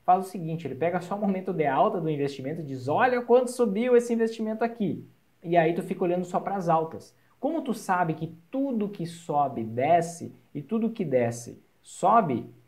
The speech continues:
o que acontece? Tu tem que analisar isso de uma forma real, de uma forma sem viés. Como assim sem viés? Tu tem que pegar um, um ciclo de mercado inteiro,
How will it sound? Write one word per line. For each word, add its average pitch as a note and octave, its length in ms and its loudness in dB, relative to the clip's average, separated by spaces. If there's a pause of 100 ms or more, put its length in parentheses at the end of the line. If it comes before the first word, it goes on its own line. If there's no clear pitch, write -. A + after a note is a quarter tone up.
(120)
o C#3 60 -8
que G3+ 100 0
acontece? E3+ 500 -2
Tu C3+ 80 -10
tem E3 100 -6
que F3 80 -6
analisar C#3 440 -2
isso D3+ 160 -6
de D3+ 60 -2
uma C3+ 140 -4
forma D#3 540 0
real, F3+ 640 2
de B2+ 80 -2
uma B2 180 -2
forma F3+ 460 0
sem A3 500 -4
viés. F3 800 -2 (240)
Como G#3+ 140 -4
assim G#3 180 -4
sem F#3+ 200 -4
viés? C3 460 -2 (280)
Tu - 80 -20
tem A3 180 2
que A3+ 120 -4
pegar C3 300 2
um, E3+ 400 -4
um F3 40 -6
ciclo A#3 420 -4
de G3+ 80 0
mercado G3 440 -4
inteiro, F3 640 -2